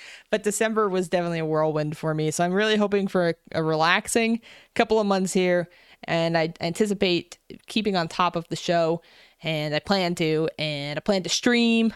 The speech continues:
I have big plans, new year, new me, uh, <laughs> as they say. Uh, so hopefully I keep up on everything.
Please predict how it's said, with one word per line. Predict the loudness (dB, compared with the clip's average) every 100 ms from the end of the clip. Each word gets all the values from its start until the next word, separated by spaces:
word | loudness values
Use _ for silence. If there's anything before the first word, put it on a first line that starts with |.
| -2
I |
have | -2 0
big | -2 0
plans, | 0 0 -2 -4 -2
new | 0
year, | 2 2
new | 2 0
me, | 0 0 0 -2 -10 -18 -4
uh, | 0 0 0 -6 -12 -14 -12 -8
<laughs> | -10 -10 _ -4 2
as | 2 2
they | 0 -2
say. | 0 0 0 -2 -4 -6 -2
Uh, | 0 0 -2
so | 0 0 -2 -6 -4
hopefully | -2 0 2 0
I | 0
keep | -2 -2
up | -2 0
on | 0
everything. | -2 -2 -2 -2 -2